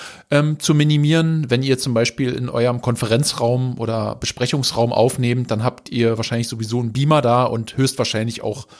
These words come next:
Vorhänge. Wenn ihr ro-, so wie wir Rollläden draußen dran habt, dann kann man ja trotzdem innen drin Vorhänge ranmachen. Sieht ja auch nicht schlecht aus, ne, wenn man's macht.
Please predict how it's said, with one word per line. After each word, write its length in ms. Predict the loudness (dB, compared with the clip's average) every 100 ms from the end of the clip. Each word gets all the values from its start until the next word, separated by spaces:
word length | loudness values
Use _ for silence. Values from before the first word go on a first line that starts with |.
| -20 -20
Vorhänge. 640 | -8 0 2 4 2 2 -2 -6 -20 -18 -6
Wenn 140 | -2 2
ihr 120 | 2
ro-, 180 | 0 -4
so 180 | -4 -2
wie 160 | -2 0
wir 180 | 2
Rollläden 560 | 4 4 2 4 2 0
draußen 320 | -2 -2 -2
dran 220 | -2 0
habt, 180 | 0 -2
dann 80 | -2
kann 140 | 0
man 100 | 0
ja 80 | 0
trotzdem 400 | -2 -4 -4 -6
innen 180 | -4 -4
drin 180 | -4 -4
Vorhänge 460 | 2 2 4 2
ranmachen. 360 | 0 0 0 -2
Sieht 180 | -4 0
ja 100 | 0
auch 220 | 0 -4
nicht 160 | -4 -4
schlecht 300 | -4 -6 -8
aus, 280 | -6 -6
ne, 160 | -4 -4
wenn 120 | -2
man's 200 | -2 -2
macht. 300 | -6 -8 -14